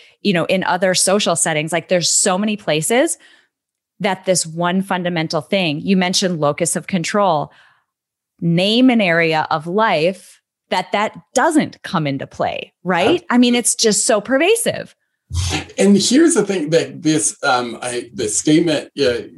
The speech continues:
Speaker 2: the, the, a person like me, what we, it took a long time, honestly, for me to figure out what we were doing. If, uh, it, it,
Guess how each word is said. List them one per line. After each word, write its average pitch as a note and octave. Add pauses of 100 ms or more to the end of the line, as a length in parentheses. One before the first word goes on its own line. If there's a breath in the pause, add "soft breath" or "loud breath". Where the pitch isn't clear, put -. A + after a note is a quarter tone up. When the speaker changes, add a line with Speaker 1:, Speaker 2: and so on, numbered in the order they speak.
Speaker 2:
the, G#2+ (100)
the, B2
a -
person C#3+
like A2+
me, A2+ (300 soft breath)
what F3+
we, F#3
it D#3+
took A#3+
a G#3+
long B2
time, G#2+ (100)
honestly, A2+
for G#2+
me A2+
to B2
figure A2+
out G2+
what A2+
we G#2+
were G2
doing. G2 (140)
If, A#2+
uh, B2
it, C#3+
it, C#3+